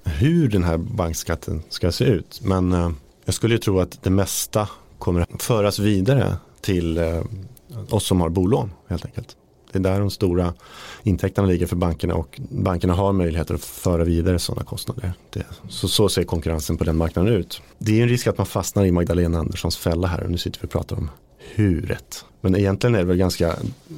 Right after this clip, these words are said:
orimligt att vi sitter och pra-, pratar om en så här riktad skatt till en sektor för att finansiera någonting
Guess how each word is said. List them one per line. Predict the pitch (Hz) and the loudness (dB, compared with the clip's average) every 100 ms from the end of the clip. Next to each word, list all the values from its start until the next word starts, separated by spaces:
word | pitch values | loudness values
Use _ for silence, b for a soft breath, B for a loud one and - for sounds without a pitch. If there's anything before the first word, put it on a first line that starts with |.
| - - | -14 -2
orimligt | 120 98 95 123 165 120 - - | 0 2 2 4 4 2 0 -6
att | - - | -4 -2
vi | |
sitter | 92 98 - 90 | 0 0 0 0
och | |
pra-, | - - 110 - _ | -2 -2 -2 -4 _
pratar | - 104 - 117 | -2 0 0 0
om | 95 90 | 4 2
en | 85 85 - _ - | 2 -2 -8 _ -2
så | 104 | 2
här | |
riktad | 113 117 - - 95 | 2 0 -2 -2 0
skatt | - - - | -2 -2 -2
till | - - | -4 -4
en | 85 | -2
sektor | - 90 - - - B B B B B _ _ b b | -2 -2 -4 -8 -8 B B B B B _ _ b b
för | - | -2
att | 92 | 2
finansiera | 101 90 92 82 | 2 2 2 2
någonting | 82 82 - | 0 -2 -6